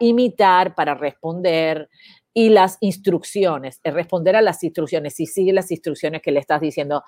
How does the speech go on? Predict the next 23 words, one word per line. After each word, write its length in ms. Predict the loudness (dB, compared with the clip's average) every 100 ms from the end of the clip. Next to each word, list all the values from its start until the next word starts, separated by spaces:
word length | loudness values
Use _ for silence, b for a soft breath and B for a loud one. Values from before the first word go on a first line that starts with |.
| b 0
"Mira, 480 | 4 6 4 -2 0
eh, 320 | 4 4 4
ve 180 | 6 6
hasta 720 | 6 4 4 6 6 4 4
el, 240 | 2 0 -4
eh, 180 | -4 -2
la 160 | -2 -2
cocina 560 | -2 -2 -2 -2 -4 -2
y 140 | -4
tráeme 360 | -2 -2 -2 -4
una 160 | -4 -6
cuchara", 540 | -6 -4 -4 -4 -12 _ _ -6
¿no? 200 | -2 0
Por 140 | 0
ejemplo, 480 | -2 -6 -8 -8 -10 _ b b
los 180 | 4 4
resultados 520 | 4 2 4 4 4
de 60 | 0
estas 280 | -2 -2 0
evaluaciones 680 | 0 -2 -4 -2 -2 -2
pueden 300 | -2 -2 -2
entonces 420 | -6 -6 -6 -8
proporcionar 1120 | -6 -4 -2 0 -2 -2 -6 -6 -2 -4 -6